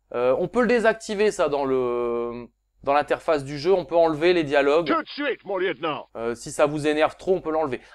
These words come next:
Speaker 1: Alors ici, il faut faire gaffe parce qu'il y a un mec qui, qui
Speaker 2: Entendu,
Speaker 1: voit
Speaker 2: mon
Speaker 1: quand même
Speaker 2: lieutenant.
Speaker 1: assez bien. Et là, il y en a un autre qu'il faudra tuer. Donc, ce qu'on va faire, c'est qu'on va
Speaker 2: Oui,
Speaker 1: se
Speaker 2: mon
Speaker 1: mettre ici.
Speaker 2: lieutenant.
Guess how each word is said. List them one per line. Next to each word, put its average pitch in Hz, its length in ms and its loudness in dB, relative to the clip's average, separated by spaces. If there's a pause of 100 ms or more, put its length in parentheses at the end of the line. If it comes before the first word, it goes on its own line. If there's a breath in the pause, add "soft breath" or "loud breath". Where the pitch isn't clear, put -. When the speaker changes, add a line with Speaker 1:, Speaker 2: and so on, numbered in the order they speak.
Speaker 1:
Alors 135 120 6
ici, 156 140 -2
il - 20 -6
faut 208 80 -2
faire 185 180 4
gaffe 196 220 2
parce - 160 -4
qu'il 160 120 -2
y 143 60 0
a 143 80 4
un 143 100 2
mec 175 340 -4
qui, - 680 -6
qui - 80 -6
Speaker 2:
Entendu, 294 320 0
Speaker 1:
voit 185 220 8
Speaker 2:
mon 311 160 -6
Speaker 1:
quand 190 260 -2
même 147 40 -2
Speaker 2:
lieutenant. 143 160 2
Speaker 1:
assez 135 240 -2
bien. 151 360 2 (1080)
Et 139 80 -2
là, 170 100 6
il 196 40 4
y - 20 2
en 175 100 0
a 165 60 4
un 156 180 4
autre 208 180 2
qu'il - 140 -20
faudra 156 300 2
tuer. 175 280 0
Donc, 156 140 -4
ce - 80 -20
qu'on 190 120 -2
va 185 120 6
faire, 196 240 0
c'est - 140 -12
qu'on - 100 -10
va - 60 2
Speaker 2:
Oui, 330 140 2
Speaker 1:
se - 20 0
Speaker 2:
mon 302 160 -2
Speaker 1:
mettre 285 120 -2
ici. - 120 -6
Speaker 2:
lieutenant. 214 260 -4